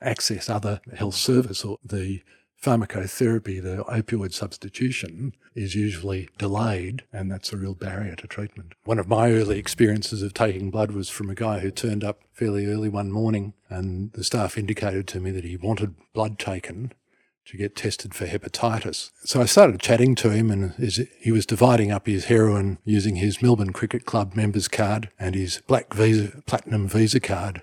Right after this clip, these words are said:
and he was telling me he'd never had to steal to get money for his heroin. He's all, always had good jobs and two hundred thousand a year for the last ten years in construction.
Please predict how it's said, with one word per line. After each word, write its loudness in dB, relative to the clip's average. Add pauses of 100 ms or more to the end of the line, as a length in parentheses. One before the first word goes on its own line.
and -4
he 0
was -2
telling 4
me 0
he'd -6
never 6
had -4
to -6 (140)
steal 2
to -6
get -4
money 0
for -4
his -2
heroin. 0
He's -2
all, 2
always 4
had -6
good -4
jobs 4 (420)
and -2
two 2
hundred -4
thousand -2
a -6
year 0
for -8
the -6
last -4
ten -4
years 0
in -6
construction. -2